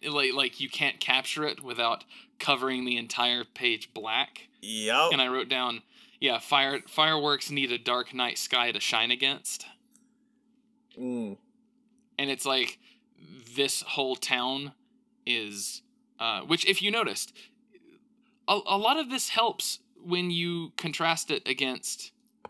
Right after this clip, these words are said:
Speaker 1: uh, the original.
Speaker 2: Mm-hmm.
Speaker 1: I mean,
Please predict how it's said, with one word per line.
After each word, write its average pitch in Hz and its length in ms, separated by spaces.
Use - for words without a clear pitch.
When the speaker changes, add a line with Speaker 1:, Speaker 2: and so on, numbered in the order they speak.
Speaker 1:
uh, 117 320
the 127 160
original. 135 460
Speaker 2:
Mm-hmm. 139 280
Speaker 1:
I - 80
mean, 127 340